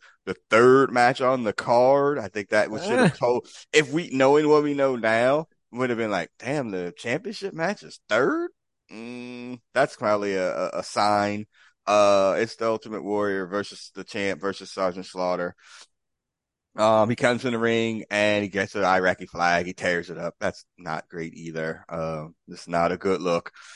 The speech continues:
Speaker 1: Uh, a cheating ass babyface is my other note, 'cause he does everything. He beats him with the freaking stick of the flag. I mean, like, he chokes him with the, uh, remnants of the flag. Like, is the match started? Like, <laughs> what, what, what's
Speaker 2: Mm,
Speaker 1: happening
Speaker 2: yeah.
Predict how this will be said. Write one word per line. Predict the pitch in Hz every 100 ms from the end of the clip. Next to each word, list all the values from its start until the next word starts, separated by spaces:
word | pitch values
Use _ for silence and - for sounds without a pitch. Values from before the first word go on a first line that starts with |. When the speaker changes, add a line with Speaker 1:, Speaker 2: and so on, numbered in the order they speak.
| -
Speaker 1:
Uh, | - 90 87 82 82 -
a | -
cheating | - 104 95
ass | 101 104
babyface | 98 95 92 95 92
is | 98 92
my | 90
other | 92 92 87
note, | 90 92 - _ - _ -
'cause | 92
he | 92
does | 92 92 92
everything. | 92 90 92 95
He | 98 -
beats | 104 -
him | 98
with | 92 95
the | -
freaking | 101 95 95
stick | - - 95 107
of | 98
the | 101
flag. | - 95 95 92 92 -
I | 107
mean, | 107 101
like, | 98 92
he | -
chokes | - - 113 -
him | 101
with | 101 -
the, | 110 98 - _
uh, | 120 123
remnants | 98 117 107 101
of | 120 98
the | 101
flag. | 98 -
Like, | 107 101 _ _ _ _ _ _ _ _ _ _ -
is | -
the | 80
match | 92 117 -
started? | 127 208 359 294 -
Like, | - -
<laughs> |
what, | 113 120 -
what, | 185
what's | 127 196
Speaker 2:
Mm, | 151 - 151 156
Speaker 1:
happening | 160 - 147 156
Speaker 2:
yeah. | 90 92